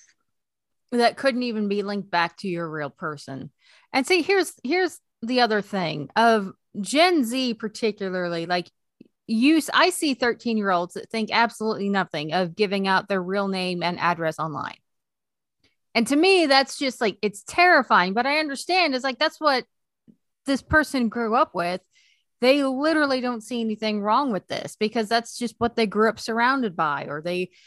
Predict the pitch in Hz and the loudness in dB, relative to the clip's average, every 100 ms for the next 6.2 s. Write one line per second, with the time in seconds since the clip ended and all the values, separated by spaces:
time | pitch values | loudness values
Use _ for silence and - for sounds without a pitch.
0 | _ _ _ 196 165 185 208 226 240 247 | _ _ _ -20 -12 -2 2 4 6 4
1 | - - 196 208 214 202 233 220 220 233 | 0 -8 -2 2 4 4 4 2 0 0
2 | 233 240 240 240 - 220 214 202 - 233 | 0 -2 -4 -4 -8 -6 -6 -8 -8 -4
3 | 226 220 233 226 - 233 226 - - 208 | -2 -2 -4 -4 -6 -4 -4 -8 -4 -2
4 | 214 240 240 240 269 269 262 294 254 170 | 0 0 0 -2 -4 -2 4 4 4 2
5 | 175 160 156 - 165 196 165 156 160 180 | 2 2 0 -2 -2 0 -2 -4 -2 2
6 | 175 | 2